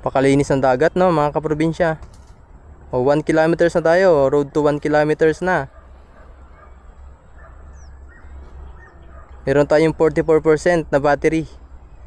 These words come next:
Stable pa rin yung ating, ah, R C controller, yung signal niya.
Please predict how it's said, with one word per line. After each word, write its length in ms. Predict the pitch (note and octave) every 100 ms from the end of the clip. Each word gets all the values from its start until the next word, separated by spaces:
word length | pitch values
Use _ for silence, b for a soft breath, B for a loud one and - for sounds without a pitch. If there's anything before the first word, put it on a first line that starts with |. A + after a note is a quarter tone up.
| - -
Stable 480 | C#3 - D3+ D3+ D3
pa 160 | D#3
rin 160 | F3+ D#3+
yung 240 | D3+ D3+
ating, 480 | C#3+ D3 D3+ D3 D3
ah, 480 | C#3+ C#3+ C#3 C#3+ C#3+ - - - - - - - - - - -
R 80 | C#3+
C 480 | - D3+ D3 D3 C#3+ - -
controller, 480 | D3 C#3+ D#3 E3 E3+
yung 160 | D#3
signal 400 | D3 D3+ D3 D#3+
niya. 320 | E3 D#3 E3